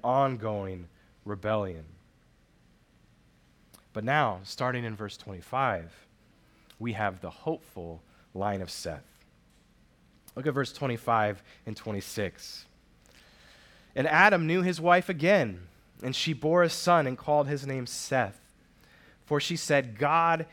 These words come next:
has appointed for me another offspring instead of Abel, for Cain killed him.'" To Seth also a son was born, and he called his name Enosh. At that time, people began to call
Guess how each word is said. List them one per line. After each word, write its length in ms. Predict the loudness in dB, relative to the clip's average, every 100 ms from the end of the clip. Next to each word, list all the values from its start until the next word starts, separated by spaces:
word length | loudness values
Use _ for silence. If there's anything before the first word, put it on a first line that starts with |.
| -10
has 180 | -8 -6
appointed 600 | -8 -6 -2 0 -2 -4
for 160 | -4
me 300 | -2 -2 -2 -2
another 540 | -4 0 0 2 2
offspring 680 | 2 0 -2 -6 -4 -4 -8 -14 _ _
instead 320 | -8 -2 0
of 120 | 0 0
Abel, 440 | 0 0 0 -4 -8 -18 -8
for 120 | -8
Cain 560 | -4 -2 -2 -2 -6 -10
killed 360 | -6 -6 -6
him.'" 260 | -10 -14 -14 -20 _ _ _ _ -20 -20 -10
To 100 | -6
Seth 340 | 4 4 4 4
also 500 | 4 4 2 0 2
a 60 |
son 360 | 0 2 2 2
was 140 | -4
born, 420 | -6 -6 -4 -6 -12 -20 -20 -10
and 120 | -4
he 120 | -4
called 300 | -2 0 0
his 160 | 0 -4
name 280 | -4 -4 -6
Enosh. 680 | -4 -2 -2 -4 -8 -18 -20 _ _ _ -20 _ -20 _
At 160 | -4 2
that 240 | 4 4
time, 480 | 2 -4 -4 -4 -12 -18
people 380 | -4 -2 0 -2
began 480 | -6 -6 -4 -4 -6
to 120 | -12
call 580 | -8 0 2 4 0